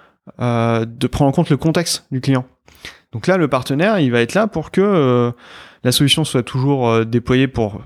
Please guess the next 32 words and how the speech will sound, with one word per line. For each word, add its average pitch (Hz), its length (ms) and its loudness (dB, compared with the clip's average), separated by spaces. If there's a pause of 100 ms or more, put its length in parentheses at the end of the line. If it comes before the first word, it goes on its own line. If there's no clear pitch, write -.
bien 127 280 -2
couvrir 131 300 0
tous - 120 -10
les 110 100 -4
périmètres, 165 760 -2 (520)
euh, 117 400 2 (180)
que, 139 120 0
euh, 120 640 2
les 113 80 -2
spécificités - 760 -2
du 127 100 -2
client 139 240 -2
soient 110 140 -6
prises 110 180 -8
en 117 80 -4
compte, 208 440 -4 (160)
que 113 100 -6
son 117 140 -6 (200)
contexte 165 460 0
soit 120 120 -6
pris 113 160 -8
en 110 80 -6
compte. 214 300 -8 (1400)
Et, 123 500 2
et 110 40 -2
ça, 170 140 2
c'est - 120 2
le 123 60 2
rôle, 147 240 2
euh, 113 180 2
du 110 120 -4
partenaire 139 480 0